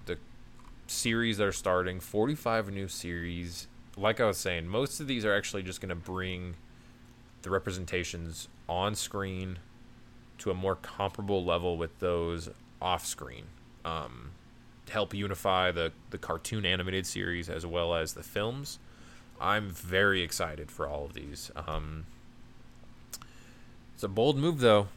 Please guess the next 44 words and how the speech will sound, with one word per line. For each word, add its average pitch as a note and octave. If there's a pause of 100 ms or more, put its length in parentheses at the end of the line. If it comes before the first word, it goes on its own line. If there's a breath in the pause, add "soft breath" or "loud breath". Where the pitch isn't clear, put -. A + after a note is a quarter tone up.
(120)
I G2
mean, F#2 (360)
I F#2+
know G#2
they're A2
trying G#2+
to G#2+
eliminate G2+
Fantastic F#2+
Four F#2+ (640)
as E2+
a F2+
series, F2
kill G2
Fantastic F#2
Four, F2
'cause -
they F2
are, F2
they G2
understand G2+
that -
X-Men's G2+
something F#2
they F2
need F2+
to -
provide E2
for E2+
a D#2+
while. C#2+ (580 loud breath)
Not E2+
let E2
Fox E2
know E2+
what D#2+
they're C#2+
kinda C#2
doing, G#2
at D#2+
least E2
not E2+
so E2
blatantly. F2+